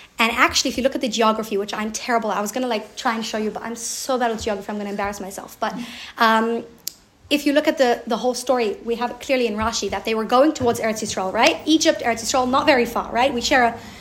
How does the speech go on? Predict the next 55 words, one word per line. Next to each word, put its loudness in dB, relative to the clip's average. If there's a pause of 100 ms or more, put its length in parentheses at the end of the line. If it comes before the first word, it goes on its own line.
(140)
even 2
today, 0
like, 0
we -2
share 4
a 4
border, -2
right? -2
Not 2
very 4
far 0
away. 6 (260)
It 0
was 4 (120)
actually 2
supposed 0
to -4
be, 0
I 2
think -6
it -4
was -2
a -6
three-day -4
journey, -2
if -8
I'm -6
not -8
mistaken. -8 (180)
Pretty, 2
like, 2
really 2 (380)
nearby, 6
and -4
it -2
was 2
pretty 2
much -2
straight. -6 (560)
And 2
then 6
as 4
they're 4
going, 4
going, 2
going, 4
they 2
get 2
a -2
command -2
from -6
Hashem 0
to -4
turn -4
around. -6